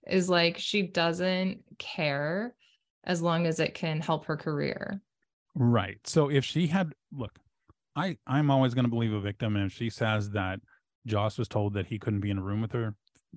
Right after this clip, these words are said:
Speaker 2: I believe her. However, that being said,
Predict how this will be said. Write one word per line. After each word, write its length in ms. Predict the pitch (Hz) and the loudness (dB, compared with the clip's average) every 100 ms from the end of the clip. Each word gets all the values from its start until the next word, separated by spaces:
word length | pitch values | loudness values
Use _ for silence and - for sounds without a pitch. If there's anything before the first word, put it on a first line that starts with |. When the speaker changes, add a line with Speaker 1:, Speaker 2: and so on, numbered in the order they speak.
| - | -8
Speaker 2:
I 120 | 113 | -6
believe 320 | 95 92 85 | -4 -6 -8
her. 160 | 107 127 _ _ _ - | -12 -14 _ _ _ -10
However, 600 | - 127 143 107 95 95 _ _ _ _ | -2 0 0 0 -2 -6 _ _ _ _
that 300 | 123 113 123 | 0 2 4
being 240 | 127 120 110 | 4 4 2
said, 520 | - 151 120 110 110 | 0 0 2 0 -4